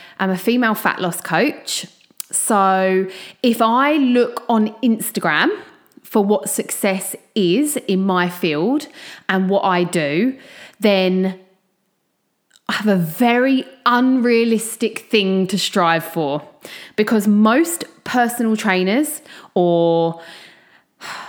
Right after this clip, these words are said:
you know, health coaches, nutrition coaches, whatever,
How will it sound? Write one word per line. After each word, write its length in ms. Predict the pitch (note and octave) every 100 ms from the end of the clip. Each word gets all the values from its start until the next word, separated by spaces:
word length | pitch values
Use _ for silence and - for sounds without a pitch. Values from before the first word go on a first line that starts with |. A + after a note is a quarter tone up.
| - - -
you 140 | - G3+
know, 180 | F3 F#3+
health 460 | - G3+ G3 -
coaches, 640 | - F#3+ F#3 - F#3 B3 -
nutrition 720 | E3+ E3+ E3+ - G3+ - G3
coaches, 640 | G3 F#3+ F#3 F#3 G3+ A3+
whatever, 800 | F3 F3+ - A3 G3 E3 G#3+ D#4